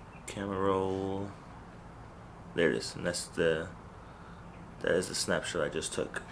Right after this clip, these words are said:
on the iPhone. So, kind of a cool feature.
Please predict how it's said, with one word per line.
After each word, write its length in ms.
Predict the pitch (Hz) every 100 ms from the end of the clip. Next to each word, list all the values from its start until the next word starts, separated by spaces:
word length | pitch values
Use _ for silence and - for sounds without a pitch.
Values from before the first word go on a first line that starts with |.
| - - - -
on 60 |
the 80 | 69
iPhone. 240 | 58 - - - - - - - - - - -
So, 240 | - 85 - - - - - -
kind 140 | - 135
of 60 |
a 40 | 117
cool 160 | -
feature. 440 | 104 107 107 127